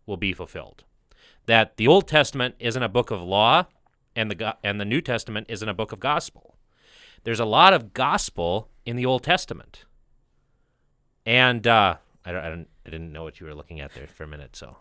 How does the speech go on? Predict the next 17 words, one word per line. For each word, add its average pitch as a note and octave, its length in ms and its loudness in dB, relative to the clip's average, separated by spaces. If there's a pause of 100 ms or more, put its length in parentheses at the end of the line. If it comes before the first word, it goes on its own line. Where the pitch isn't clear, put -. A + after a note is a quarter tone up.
(140)
anyway, F2 320 -6 (500)
that, B2+ 340 6
uh, G#2 200 4 (260)
the A2 100 -6
first D3+ 260 -2
gospel B2+ 340 2
promise A#2+ 520 2
is G2+ 500 -4 (100)
in G2 220 -8
Genesis F#2+ 400 -6
three, F#2+ 380 -6 (280)
you F#2 140 -6
know, F2 120 -8
fifteen G2+ 340 -10
and D#2+ 100 -10
sixteen, F2+ 520 -10 (380)
right? F2+ 300 -6